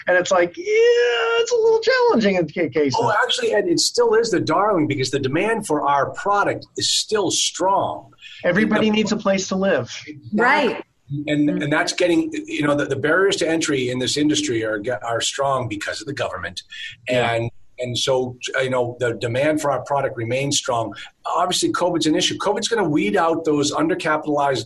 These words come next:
Speaker 2: uh, multifamily businesses, and it's gonna provide opportunities for new investors to come in and take over those assets,
Speaker 1: And
Speaker 2: like they did back in two thousand.
Speaker 1: Yeah, and I'm gonna, I'm gonna guess that the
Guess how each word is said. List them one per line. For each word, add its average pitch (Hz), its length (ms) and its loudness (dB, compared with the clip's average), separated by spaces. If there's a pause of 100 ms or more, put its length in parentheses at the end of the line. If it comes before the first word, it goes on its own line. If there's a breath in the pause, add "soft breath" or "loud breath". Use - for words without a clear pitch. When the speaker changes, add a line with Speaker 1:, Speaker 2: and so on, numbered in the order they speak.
(140)
Speaker 2:
uh, 127 140 -2
multifamily 127 680 -2
businesses, 120 540 -2 (280 loud breath)
and 123 120 -4
it's 113 80 -2
gonna 127 140 -4
provide 131 400 0 (100)
opportunities 139 680 0
for 123 140 -4
new 135 220 0
investors 127 400 0
to - 120 -10
come 127 140 -2
in 117 60 -2
and 104 120 -4
take 117 220 -6
over 113 140 -2
those 107 200 -2
assets, 117 360 -4 (160)
Speaker 1:
And 214 140 0
Speaker 2:
like 131 200 0
they - 60 -12
did - 280 -20
back 120 200 -4
in - 60 -12
two 127 120 -10
thousand. 202 240 0
Speaker 1:
Yeah, 202 80 2
and 196 100 2
I'm 240 120 2
gonna, 277 180 2
I'm 208 140 2
gonna 240 140 4
guess 147 600 0
that 143 440 0 (180)
the 135 580 0